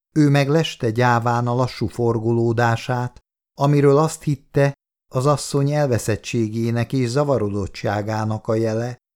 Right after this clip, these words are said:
vagy hogy azt fontolgatja, megcsinálja-e a takarítást egyáltalán. A takarítás.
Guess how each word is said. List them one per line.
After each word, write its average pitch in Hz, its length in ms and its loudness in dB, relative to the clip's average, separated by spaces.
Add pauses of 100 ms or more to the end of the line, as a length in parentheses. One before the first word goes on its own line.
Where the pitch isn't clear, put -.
(200)
vagy 139 260 4
hogy 139 180 2
azt 147 220 2
fontolgatja, 120 1040 0 (400)
megcsinálja-e 101 920 0
a 98 40 -4
takarítást 95 920 -4
egyáltalán. 95 960 -8 (720)
A 123 120 2
takarítás. 92 1160 -6